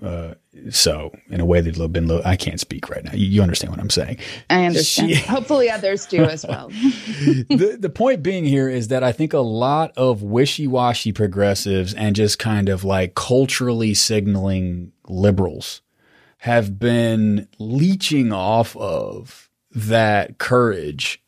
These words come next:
Speaker 1: and, and, like, moral clarity that the squad, minus Presley,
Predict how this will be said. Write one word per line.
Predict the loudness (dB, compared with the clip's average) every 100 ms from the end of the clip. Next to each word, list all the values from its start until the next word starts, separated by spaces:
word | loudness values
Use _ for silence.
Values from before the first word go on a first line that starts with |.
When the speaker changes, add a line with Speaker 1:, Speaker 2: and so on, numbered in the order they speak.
| -2
Speaker 1:
and, | 2 4 4 2
and, | -2 0 2
like, | 4 2 0
moral | -4 0 4 4 4 2 -2
clarity | -2 2 4 2 0 -6 -20 _ _ _
that | 2 4
the | 0
squad, | 0 2 4 4 2 0 -4 -8 _ _ _ 0
minus | 2 2 0 -4
Presley, | -6 -10 -14 -20